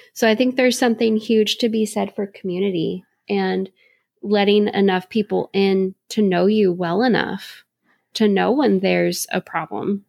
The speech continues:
You know, some people are more introverted by nature, and that's fine, but everyone needs a support group. Everyone needs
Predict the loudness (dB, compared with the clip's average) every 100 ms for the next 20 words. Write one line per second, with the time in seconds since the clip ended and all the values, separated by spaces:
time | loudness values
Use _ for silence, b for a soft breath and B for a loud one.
0 | _ 0 0 0 0 0 0 0 2 2
1 | 2 0 0 0 -2 -2 -2 0 0 0
2 | -2 -2 0 0 -2 -6 -8 -4 0 0
3 | 2 0 -4 b b b b b -2 2
4 | 2 2 2 2 2 2 0 -4 -6 -12
5 | -8 -6 -2 -2 -2 -6 -8 -8 _ -8
6 | 0 2 2 2 2 2 0